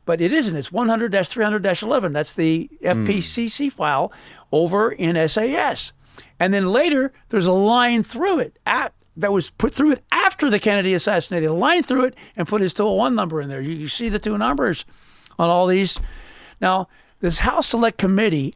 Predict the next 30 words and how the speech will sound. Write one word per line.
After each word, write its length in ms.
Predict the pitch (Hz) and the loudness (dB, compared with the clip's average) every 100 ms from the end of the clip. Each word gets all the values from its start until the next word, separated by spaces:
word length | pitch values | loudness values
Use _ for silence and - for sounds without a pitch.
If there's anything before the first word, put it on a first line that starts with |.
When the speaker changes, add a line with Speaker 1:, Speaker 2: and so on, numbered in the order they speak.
| - | -2
Speaker 1:
asked 320 | 262 285 - | 0 0 -2
for 180 | - 185 | -2 2
those 500 | 170 160 165 175 - _ _ _ _ | 4 4 2 0 -6 _ _ _ _
r-, 140 | 156 - - 202 - | -8 -6 0 0 0
r-, 220 | - 330 - | -6 -14 -6
routing 420 | 180 185 202 190 | 0 2 4 2
and 100 | 175 | 2
record 280 | 311 226 165 | 2 0 0
sheets. 480 | - 175 143 - - | 0 0 0 -6 -2
They 140 | 190 240 | 0 2
wanted 220 | 220 202 | 2 2
to 100 | 196 | 0
see 260 | - 302 | 2 2
'em. 180 | 269 135 - _ - - - - | 2 -2 -8 _ -20 -20 -20 -4
And 100 | 180 | 0
you 60 | 214 | 2
know 140 | 247 | 2
what 200 | 269 262 | 2 2
happened? 300 | 262 285 262 | 0 -2 -2
The, 160 | 233 - | -2 -2
the 160 | 233 | -4
C 160 | 190 285 | -4 -2
I 140 | 262 | 0
A 40 | 233 | 0
said, 180 | 226 196 | 0 0
"No, 280 | 254 240 | 2 2
you 160 | 185 190 | 2 0
can't 280 | - 233 214 | 0 0 0
have 220 | 247 214 | 0 -2
'em." 220 | 156 113 | -4 -6